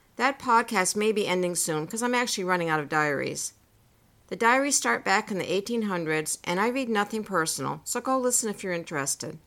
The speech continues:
Thanks for visiting my canning cellar.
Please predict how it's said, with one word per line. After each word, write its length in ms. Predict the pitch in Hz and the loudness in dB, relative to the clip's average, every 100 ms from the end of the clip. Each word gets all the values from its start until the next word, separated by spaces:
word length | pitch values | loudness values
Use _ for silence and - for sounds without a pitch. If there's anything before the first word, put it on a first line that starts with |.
| _ _ _ _ _ _ _ _ _ _ _ - | _ _ _ _ _ _ _ _ _ _ _ -4
Thanks 260 | 269 285 | -2 -2
for 100 | 294 | 0
visiting 360 | 254 262 247 214 | 2 4 4 4
my 140 | 175 | 2
canning 400 | 170 180 156 151 | 0 -2 -2 -2
cellar. 440 | - 156 151 156 | -2 0 0 0